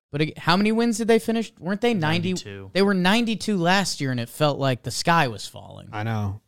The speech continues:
Speaker 3: And the Brewers were ninety-one, and, and now they're the best team in, or the Blue Jays were one ninety-one, and now they're the best team in baseball.
Speaker 1: So, let's go Yanks.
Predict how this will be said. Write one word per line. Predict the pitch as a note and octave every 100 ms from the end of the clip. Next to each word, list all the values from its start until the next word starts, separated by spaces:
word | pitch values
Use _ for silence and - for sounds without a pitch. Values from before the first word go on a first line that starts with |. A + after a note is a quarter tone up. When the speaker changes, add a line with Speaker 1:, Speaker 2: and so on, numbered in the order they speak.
| -
Speaker 3:
And | A2+
the | A2
Brewers | G#2 A#2+ A2 B2 A#2 A2
were |
ninety-one, | G#2+ G#2+ A2 G#2 G#2+ G#2+ G#2
and, | G2+ -
and | G2+ F#2+
now | G2
they're | G2
the | F#2
best | F2+ G2
team | - G2+
in, | F#2+ G2 -
or | G#2+ G2+
the | G2 G2 A#2 - _ -
Blue | A#2 A#2
Jays | A2+ G#2
were | G#2+ G#2 - A2
one | G#2 G#2
ninety-one, | G2+ G2+ G2+ G2+
and | G2+
now | G2 G2+
they're | G2
the | G2+
best | G#2+ -
team | A#2 G#2
in |
baseball. | A2 A2+ - - - _ _ _ _ _ _ _
Speaker 1:
So, | - G#2 G2+ G2+ _ _ _ _ _ _ _ _ _ _ _ _ _ _ _ _ _ _ _ _ _ _ _ _ _ _ _
let's | C#3 D3
go | - D3+
Yanks. | A#2+ C#3+ C#3+ - - -